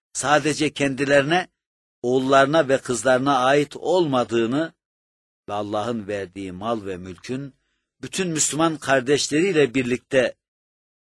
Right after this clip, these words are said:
yenilmesi ve içilmesi gerektiğine inanmışlardı ve bu inançları onların mallarını Allah yolunda harcamaya sevk etmişti onları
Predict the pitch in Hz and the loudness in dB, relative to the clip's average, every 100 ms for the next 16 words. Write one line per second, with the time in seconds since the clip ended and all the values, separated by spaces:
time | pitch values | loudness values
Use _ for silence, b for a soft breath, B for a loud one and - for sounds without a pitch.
0 | - 110 117 120 120 120 - 165 120 110 | -10 -6 -4 -4 -2 -2 -2 -2 -2 -4
1 | 110 123 117 123 - 139 104 127 127 - | -6 -6 -4 -4 -4 -6 -2 0 0 -4
2 | - 131 135 170 - 107 104 98 98 - | -6 -2 0 0 -2 -10 -12 -10 -12 -8
3 | 107 107 107 131 127 _ _ _ _ _ | -4 -4 -4 -6 -8 _ _ _ _ _
4 | _ _ - 104 80 107 143 123 110 104 | _ _ -8 -8 -8 -8 -6 -6 -8 -8
5 | - - 104 113 147 - _ _ _ _ | -8 -6 -4 -2 -4 -6 _ _ _ _
6 | _ _ - 101 104 107 117 101 101 104 | _ _ -14 -10 -8 -6 -8 -10 -8 -6
7 | 104 107 113 123 - 101 107 143 120 120 | -4 -6 -6 -8 -8 -10 -2 -2 0 -2
8 | 117 120 131 98 117 117 131 127 143 151 | -2 0 -2 0 -2 -2 -2 2 4 4
9 | - - 117 98 - - 104 - 107 101 | 2 -6 -8 -6 -8 -10 -12 -8 -8 -8
10 | 104 113 123 | -6 -4 -4